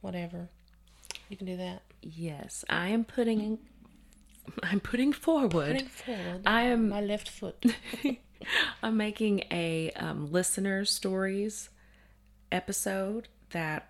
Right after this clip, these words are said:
Speaker 2: will drop at some point, um, probably in October. So,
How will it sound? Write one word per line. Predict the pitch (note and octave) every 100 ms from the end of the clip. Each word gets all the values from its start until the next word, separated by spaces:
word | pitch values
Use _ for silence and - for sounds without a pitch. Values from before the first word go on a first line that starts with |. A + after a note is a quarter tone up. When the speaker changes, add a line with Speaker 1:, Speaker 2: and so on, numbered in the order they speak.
| -
Speaker 2:
will | D#3+ D3+ D3 D3 C#3+ - _ - -
drop | - D3+ D3
at | D#3 -
some | - D#3 D3+
point, | F3+ F3 G3 - - - - - - -
um, | D3+ C#3+ C#3 C#3 C#3+ - - _ - - - - -
probably | F3+ E3 F3+ G3+ G#3
in |
October. | A#3 C4 E3+ D#3+ D3 E3
So, | - A3 A3 D#3+ D3 D#3